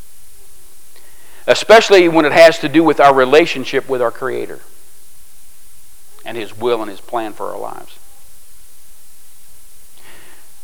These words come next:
You know, living in America can cause us to be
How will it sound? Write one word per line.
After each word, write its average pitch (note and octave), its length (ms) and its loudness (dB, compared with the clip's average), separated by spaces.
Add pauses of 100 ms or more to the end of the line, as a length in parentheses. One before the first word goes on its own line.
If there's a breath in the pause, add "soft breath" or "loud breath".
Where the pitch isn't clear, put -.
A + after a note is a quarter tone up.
(200)
You C3+ 80 -2
know, D3 160 4
living E3 360 6
in C#3+ 100 6
America D3 500 6
can A#2 180 -6
cause C#3 320 8
us B2 200 0
to C3 120 -6
be A#2 440 -4